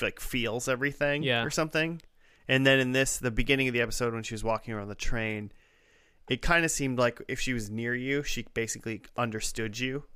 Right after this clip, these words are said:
Speaker 1: like, fully
Speaker 2: Yeah.
Speaker 1: as a per-,
Speaker 2: Well,
Speaker 1: like
Speaker 2: another thing is they,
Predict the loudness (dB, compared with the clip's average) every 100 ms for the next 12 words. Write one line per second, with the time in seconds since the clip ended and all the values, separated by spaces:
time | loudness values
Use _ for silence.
0 | -8 -8 -4 -2 0 -2 -4 -2 -2 -2
1 | -6 -6 0 0 2 4 6 4 2 4
2 | 2 2 0 2 2 4 4 2 -4 -6
3 | -2 0 2 2 0